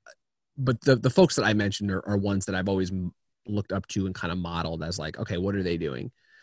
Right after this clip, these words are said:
How are they doing this?" Um, the fact that they go in and they really look at, like, analytics and data, you know, how many people are actually clicking through to this video? How long are they watching the video for? Where are they dropping off? Okay, well, why are they dropping off at that point?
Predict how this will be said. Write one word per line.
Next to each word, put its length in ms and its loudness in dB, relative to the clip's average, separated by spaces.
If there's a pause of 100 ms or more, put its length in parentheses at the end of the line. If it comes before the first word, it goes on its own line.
(180)
How 160 0
are 80 2
they 140 0
doing 240 -4
this?" 400 -4 (680)
Um, 480 -10 (260)
the 120 -2
fact 360 -2
that 80 -10
they 120 2
go 300 0
in 180 -4
and 140 -4
they 100 -6
really 300 -4
look 220 -6
at, 60 -4
like, 220 -10
analytics 560 -6
and 160 -6
data, 540 -6 (420)
you 60 -6
know, 60 -6
how 120 -6
many 100 2
people 200 -4
are 60 4
actually 180 0
clicking 320 0
through 300 4
to 60 4
this 200 -2
video? 480 -2
How 180 -6
long 380 2
are 40 4
they 120 4
watching 420 -2
the 100 -2
video 300 -6
for? 480 -10 (380)
Where 160 0
are 40 4
they 120 8
dropping 440 2
off? 460 -2
Okay, 220 -2
well, 220 -4
why 260 0
are 40 4
they 100 2
dropping 360 -6
off 160 -10
at 80 -10
that 160 -12
point? 300 -12